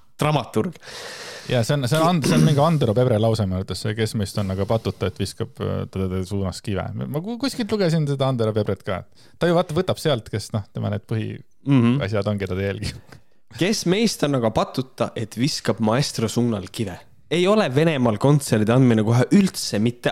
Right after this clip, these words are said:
Speaker 1: ainus suur patt siin ilmas, arvan ma. Ja ega vaid tema ise teab, miks nõnda talitas. No õnneks ta nagu rääkis sellest, et noh, aga see on kümme aastat toimunud, Marko.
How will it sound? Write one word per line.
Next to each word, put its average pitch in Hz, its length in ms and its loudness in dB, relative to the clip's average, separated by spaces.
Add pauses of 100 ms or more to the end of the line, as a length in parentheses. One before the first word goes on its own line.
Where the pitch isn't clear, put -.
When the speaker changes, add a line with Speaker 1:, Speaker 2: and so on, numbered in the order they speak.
Speaker 1:
ainus 151 380 2
suur 113 260 4
patt - 320 -4
siin 101 220 -2
ilmas, 104 380 -2
arvan 98 440 0
ma. 101 160 2 (880)
Ja 135 240 4
ega 175 240 2
vaid 151 320 -2
tema 165 240 2
ise 139 320 -2
teab, - 400 -4 (420)
miks - 360 -2 (180)
nõnda 110 340 2
talitas. - 560 -2
No 147 160 2
õnneks 151 400 4
ta 117 120 2
nagu 110 180 2
rääkis - 420 -4
sellest, - 300 -4
et - 120 -4
noh, 127 120 2
aga 131 140 4
see 170 180 2
on 156 120 0
kümme 202 360 0
aastat 175 520 -4
toimunud, 110 720 -4
Marko. 123 440 -4